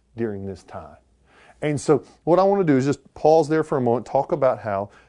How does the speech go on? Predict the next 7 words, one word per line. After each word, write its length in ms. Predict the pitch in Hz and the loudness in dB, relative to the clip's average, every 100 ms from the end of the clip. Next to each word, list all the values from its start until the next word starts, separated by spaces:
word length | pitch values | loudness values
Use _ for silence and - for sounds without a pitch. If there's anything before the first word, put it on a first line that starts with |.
| _ | _
the 80 | 113 | -6
resurrection 640 | 101 139 151 170 170 185 | 2 2 4 0 -2 -4
of 100 | 170 | -6
Christ, 300 | - 143 143 - | -4 -4 -4 -4
our 160 | 131 | -4
res-, 240 | 143 147 139 | -2 -4 -4
resurre-, 540 | 127 143 - 139 131 | -2 -2 -2 -6 -6